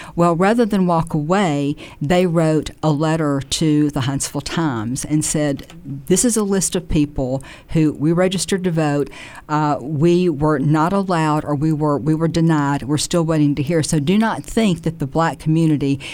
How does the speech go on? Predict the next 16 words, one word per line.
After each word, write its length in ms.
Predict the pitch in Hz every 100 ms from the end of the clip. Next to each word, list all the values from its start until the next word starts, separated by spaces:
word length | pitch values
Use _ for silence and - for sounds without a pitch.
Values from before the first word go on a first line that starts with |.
| - 165
it 200 | 170 151
does 200 | 165 165
not 220 | 175 147
want 280 | 160 175 170
their 140 | 151
voting 360 | 139 147 147 139
rights. 320 | 143 135 -
We're 140 | 190 175
being 240 | 180 165
denied 420 | 156 151 156 156
our 140 | 135 135
voting 360 | 143 139 139
rights." 360 | 135 131 - - - - -
Uh, 100 | 143
his 240 | 226 226
children 640 | - 214 202 170 135 135